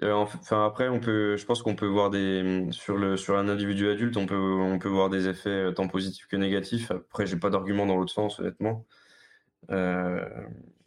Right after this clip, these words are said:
je pense que c'est plus quelque chose qui, en plus, met les gens face à leur propre solitude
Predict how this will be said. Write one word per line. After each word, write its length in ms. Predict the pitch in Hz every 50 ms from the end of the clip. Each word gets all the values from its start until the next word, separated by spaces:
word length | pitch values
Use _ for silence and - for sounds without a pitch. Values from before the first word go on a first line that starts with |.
| _ _ _ _ _ _ _ _ _ _ _
je 140 | - - - -
pense 160 | 110 107 -
que 80 | -
c'est 140 | 90 - 95
plus 180 | 85 - 98 -
quelque 140 | - 104 -
chose 220 | - 120 113 113
qui, 120 | - -
en 120 | 104 101 101
plus, 260 | - - 113 113 -
met 100 | 107 104
les 140 | 101 101 98
gens 140 | 101 104 101
face 240 | - 98 95 -
à 20 | 95
leur 140 | 92 90 -
propre 240 | - 101 - -
solitude 500 | 98 - - 95 98 95 - - 95 95